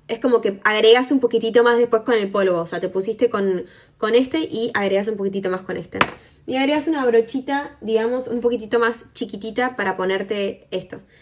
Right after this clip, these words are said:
Entonces me lo suelo, mezclo así como todos. No sé, ni idea, yo hago así. Hago así, descargo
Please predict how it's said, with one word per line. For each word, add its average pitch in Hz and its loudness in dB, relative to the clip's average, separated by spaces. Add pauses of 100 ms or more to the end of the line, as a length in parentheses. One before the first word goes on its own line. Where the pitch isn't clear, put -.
(160)
Entonces 226 0
me 226 2
lo 202 -2
suelo, 202 -4 (180)
mezclo 233 -2
así - -14
como 180 -8
todos. 147 -10
No - -20
sé, - -20
ni 160 -10
idea, - -10
yo - -14
hago - -10
así. - -12 (800)
Hago 214 -2
así, 240 -4
descargo 247 0